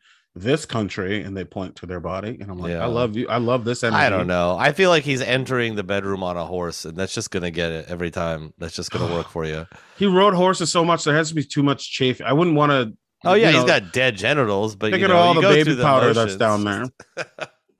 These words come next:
Speaker 1: What's so funny is I was trying to do this as a segue into our podcast, and then I got sidetracked
Speaker 2: Yeah, you,
Speaker 1: about
Speaker 2: like, really got wrapped up in this adventure. I'm glad that your brain was just full of so many, like, president,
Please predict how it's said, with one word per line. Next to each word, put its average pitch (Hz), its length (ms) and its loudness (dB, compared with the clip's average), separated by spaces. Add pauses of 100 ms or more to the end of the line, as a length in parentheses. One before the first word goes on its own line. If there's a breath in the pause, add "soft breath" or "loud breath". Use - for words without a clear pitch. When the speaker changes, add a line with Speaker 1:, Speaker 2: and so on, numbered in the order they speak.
(840 loud breath)
Speaker 1:
What's 160 180 2
so 214 140 4
funny 185 260 2
is 151 160 4
I 147 80 6
was 143 160 2
trying 180 440 2
to 147 80 -2
do 131 200 2
this 117 220 0
as 120 120 -2
a 117 60 -4
segue 123 600 0
into 131 540 0
our 113 180 2
podcast, 147 640 2
and 127 180 2
then 135 140 6
I 127 140 2
got 117 280 0
sidetracked 110 680 -2 (140)
Speaker 2:
Yeah, 101 260 0
you, 147 100 4
Speaker 1:
about 202 40 6
Speaker 2:
like, 202 160 4
really 120 540 0
got 98 180 -2
wrapped 95 260 -4
up 98 200 -6
in 85 60 -10
this 85 180 -10
adventure. 82 640 -8
I'm 135 160 -4
glad 151 240 2
that 127 100 -2
your 110 120 -2
brain 104 260 0
was 95 100 -6
just 98 240 -10
full 98 240 -2
of 92 80 -2
so 92 220 -6
many, 90 340 -8
like, 85 200 -10
president, 92 500 -4